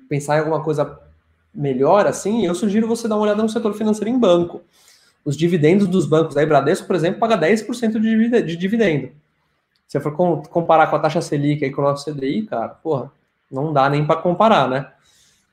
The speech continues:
Então, mesmo que você te-, você entre no papel aí e você perca, sei lá, cinco por cento, você ainda vai receber dez por cento de dividendo, então você tá perdendo, você tá per-, você tá ganhando cinco, né, na lógica.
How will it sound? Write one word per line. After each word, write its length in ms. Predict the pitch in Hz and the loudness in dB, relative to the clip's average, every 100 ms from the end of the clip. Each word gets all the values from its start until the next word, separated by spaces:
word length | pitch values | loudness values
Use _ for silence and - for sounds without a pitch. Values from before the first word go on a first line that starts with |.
| _ | _
Então, 220 | 135 131 165 | -4 0 4
mesmo 240 | 165 220 | 4 2
que 60 | 220 | 0
você 120 | 220 - | -2 2
te-, 320 | 190 180 151 | 2 2 0
você 160 | 151 | 0
entre 160 | 160 151 | 0 0
no 80 | 156 | -4
papel 460 | 156 151 151 147 | -4 0 2 4
aí 220 | 139 139 135 | 4 2 0
e 40 | |
você 240 | 131 143 - - | -2 -8 -8 0
perca, 320 | 156 147 147 | 2 2 -2
sei 100 | - | -2
lá, 120 | 139 | 0
cinco 320 | - 180 202 | 0 -2 -2
por 120 | 196 - | -4 -4
cento, 220 | 175 196 | -2 0
você 80 | 196 | 0
ainda 140 | 190 | 0
vai 100 | 190 | 0
receber 240 | 190 190 | -2 -2
dez 220 | 170 185 214 | 2 2 0
por 100 | - | -2
cento 200 | 202 175 | -2 -2
de 100 | 175 | -4
dividendo, 340 | 170 156 190 | -4 -2 -2
então 120 | 208 | -4
você 60 | 208 | -6
tá 80 | 226 | -4
perdendo, 580 | 208 196 214 160 - - _ _ _ _ | 0 4 4 4 0 -12 _ _ _ _
você 120 | - | -4
tá 100 | 156 | -2
per-, 240 | 156 160 147 | 0 -2 -6
você 100 | 147 | -4
tá 120 | 160 | 0
ganhando 260 | 175 196 | 4 4
cinco, 380 | 214 196 185 147 | 2 0 0 -2
né, 220 | 135 151 - | -4 -4 -4
na 80 | 135 | -2
lógica. 480 | 143 139 135 - | 0 0 -4 -14